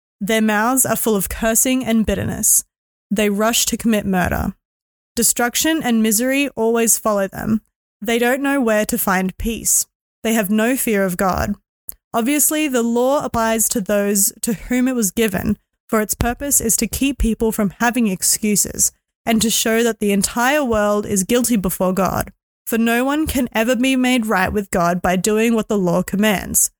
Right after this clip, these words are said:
The law simply shows us how sinful we are." So if you've read the previous chapters and you've followed along so far,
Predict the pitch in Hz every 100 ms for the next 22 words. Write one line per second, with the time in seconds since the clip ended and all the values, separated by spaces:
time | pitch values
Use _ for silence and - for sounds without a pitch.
0 | _ - 208 208 233 277 302 285 262 294
1 | - 285 294 214 185 - - 226 214 -
2 | 214 196 - 180 175 180 - - - _
3 | _ _ _ _ _ _ _ _ _ _
4 | _ _ - - 349 349 320 294 277 311
5 | 320 359 - 285 262 262 - - 233 220
6 | - 214 208 214 220 - 214 220 220 208
7 | 196 196 202 - 202 202 - 175 -